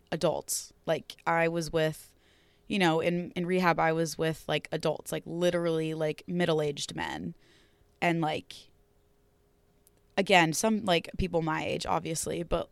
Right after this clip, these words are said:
you know, I was surrounded by adults all day. And going from a very simple, uncomplicated life at home, well, okay, not uncomplicated, <laughs> uh, I, I mean, in terms of, like,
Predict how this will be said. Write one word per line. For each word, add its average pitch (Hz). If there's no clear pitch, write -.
you 202
know, 160
I 180
was 175
surrounded 160
by 160
adults 117
all 87
day. -
And 170
going 180
from 190
a 175
very 165
simple, 170
uncomplicated 156
life 156
at -
home, 160
well, 208
okay, 147
not 180
uncomplicated, 165
<laughs> -
uh, 170
I, -
I 190
mean, 190
in 180
terms 175
of, 170
like, 156